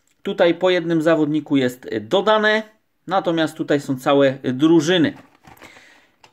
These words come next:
Rozetniemy sobie tutaj całego boksa, bo on jeszcze jest zaklejony. Nie był w ogóle ruszany, więc tutaj jest na pewno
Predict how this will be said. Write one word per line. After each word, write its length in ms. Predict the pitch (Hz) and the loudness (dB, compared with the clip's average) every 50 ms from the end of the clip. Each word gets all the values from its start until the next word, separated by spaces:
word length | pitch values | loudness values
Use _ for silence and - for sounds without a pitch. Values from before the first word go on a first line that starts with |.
| _ _ _ _ _ - _ _ _ - - _ - - - | _ _ _ _ _ -20 _ _ _ -20 -20 _ -20 -12 -4
Rozetniemy 560 | 139 160 165 156 151 147 170 170 165 160 156 | -2 0 0 0 -2 -4 -2 -2 0 0 0
sobie 260 | - 165 151 139 147 143 | 0 -2 0 0 0 0
tutaj 380 | 147 139 - 143 127 127 127 - - _ _ _ _ _ - - _ _ _ _ _ _ _ _ _ _ _ _ _ _ _ _ _ _ _ _ _ _ _ _ _ _ _ _ _ _ _ _ _ _ | -2 -2 0 2 2 2 -2 -4 -10 _ _ _ _ _ -20 -20 _ _ _ _ _ _ _ _ _ _ _ _ _ _ _ _ _ _ _ _ _ _ _ _ _ _ _ _ _ _ _ _ _ _
całego 580 | _ - 127 123 123 120 113 113 107 104 104 - - _ _ _ _ _ _ _ _ _ _ | _ -6 -4 -2 -2 -4 -2 -4 -6 -6 -6 -8 -16 _ _ _ _ _ _ _ _ _ _
boksa, 520 | 117 117 120 143 165 160 - - 156 143 | -16 -8 -2 -2 -2 -2 -2 -2 -2 -2
bo 100 | 123 127 | -2 -2
on 80 | 123 123 | -2 -2
jeszcze 400 | 120 120 117 - - - - 110 | -4 -6 -8 -12 -14 -8 -6 -4
jest 280 | 107 107 - - - | -4 -4 -6 -12 -20
zaklejony. 800 | - 110 120 156 170 - - 175 165 156 156 147 143 139 143 143 - - _ _ - _ _ _ _ _ - - - - _ - - - - _ _ _ _ _ _ _ _ _ _ _ _ _ | -18 -8 -6 -6 -6 -4 -2 0 0 2 2 2 2 2 0 0 -4 -12 _ _ -20 _ _ _ _ _ -18 -18 -18 -18 _ -20 -20 -20 -20 _ _ _ _ _ _ _ _ _ _ _ _ _
Nie 140 | 113 127 127 | -8 -6 -6
był 120 | 120 123 | -4 -6
w 100 | 110 110 | -6 -8
ogóle 280 | 117 113 120 120 110 104 | -8 -8 -4 -4 -2 -4
ruszany, 440 | 104 104 - - 165 165 156 151 135 | -4 -6 -4 -2 0 0 0 0 -2
więc 220 | 131 123 117 - | -2 -6 -8 -8
tutaj 260 | - 143 139 135 123 | -10 -6 -2 -2 -2
jest 180 | 120 123 123 127 | -2 -2 -4 -6
na 120 | 120 120 | -6 -6
pewno 400 | 117 - 139 123 127 127 123 120 | -2 -2 -4 -2 -2 -4 -6 -6